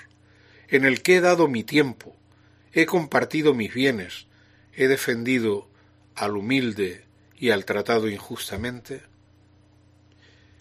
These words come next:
Ha resucitado el Señor.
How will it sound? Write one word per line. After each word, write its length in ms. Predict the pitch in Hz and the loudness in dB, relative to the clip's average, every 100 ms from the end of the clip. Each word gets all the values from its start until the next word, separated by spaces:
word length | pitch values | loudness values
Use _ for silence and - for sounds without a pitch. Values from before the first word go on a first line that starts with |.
| - - - _ _ | -20 -20 -20 _ _
Ha 200 | 135 139 | 4 6
resucitado 1120 | 147 147 139 147 - 123 110 135 131 123 117 - | 6 4 2 -4 -4 -4 2 2 4 0 -4 -4
el 160 | 113 | -4
Señor. 460 | - 104 92 90 | -4 -6 -10 -12